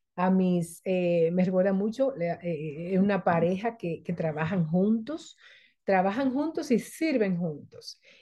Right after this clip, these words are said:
y han sufrido, eh, han emigrado, eh, han sido perseguidos y, este, son constructores,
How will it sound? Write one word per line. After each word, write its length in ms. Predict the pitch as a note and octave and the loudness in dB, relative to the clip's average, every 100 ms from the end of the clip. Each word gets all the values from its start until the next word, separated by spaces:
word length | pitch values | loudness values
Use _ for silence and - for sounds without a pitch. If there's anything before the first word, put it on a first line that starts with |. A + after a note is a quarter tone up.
| - | 0
y 120 | G3+ | 4
han 180 | G#3+ A3+ | 4 4
sufrido, 720 | A#3 G3+ - F3+ D#3 D3 - | 2 0 0 -2 0 -2 -2
eh, 220 | F3+ F3+ | 0 2
han 140 | F3 F#3+ | 4 4
emigrado, 760 | G3 F3+ E3 E3 F3 A3+ - _ _ - _ _ _ _ _ _ | 4 2 2 2 2 0 -6 _ _ -20 _ _ _ _ _ _
eh, 520 | F#3 F#3 F3+ F3 E3+ E3+ | 0 2 4 4 2 2
han 160 | G3 | 0
sido 300 | F3+ G#3+ G3 | 0 0 0
perseguidos 1040 | F#3+ F#3 E3+ E3 E3+ G#3+ D4 F#4+ - - _ _ _ _ _ _ _ _ _ - _ - | 0 0 0 -2 -2 -4 -4 -8 -12 -20 _ _ _ _ _ _ _ _ _ -20 _ -4
y, 500 | C#4+ B3+ A3 A3 - | 2 4 2 0 0
este, 480 | F#3+ F#3 F3+ - F#3+ | 2 2 2 0 2
son 160 | G#3 | 2
constructores, 840 | A3+ C4 C#4 B3+ D#4 G4+ - - | 2 2 0 0 2 2 0 -4